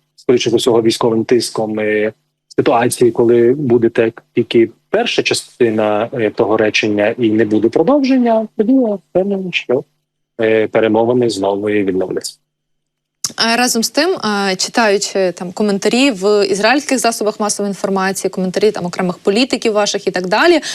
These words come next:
Speaker 2: а, завдача мінімум озвучується, це знищення іранської ядерної програми, завдання максимум, це, по суті, знищення іранського режиму, який несе екзистенційну загрозу для,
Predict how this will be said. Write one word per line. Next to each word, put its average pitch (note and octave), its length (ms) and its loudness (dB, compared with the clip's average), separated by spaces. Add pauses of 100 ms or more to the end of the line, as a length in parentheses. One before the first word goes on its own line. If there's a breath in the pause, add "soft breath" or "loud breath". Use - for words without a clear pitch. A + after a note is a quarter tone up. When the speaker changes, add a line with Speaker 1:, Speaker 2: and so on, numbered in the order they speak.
(240 loud breath)
Speaker 2:
а, G3+ 420 2
завдача B3+ 560 0
мінімум A3 480 0
озвучується, F#3+ 640 -2
це G3+ 140 -2
знищення G#3 400 -2
іранської G3+ 480 0
ядерної D#4+ 400 2
програми, A#3+ 440 -2
завдання G3+ 440 -2
максимум, G#3+ 560 -2
це, A#3+ 240 0 (280 loud breath)
по G#3+ 60 0
суті, B3+ 280 2
знищення G#3+ 720 0
іранського G#3+ 540 0
режиму, G#3+ 480 0
який F3+ 300 0
несе A3+ 400 0
екзистенційну G#3+ 640 -2
загрозу G3 480 0
для, G3 340 0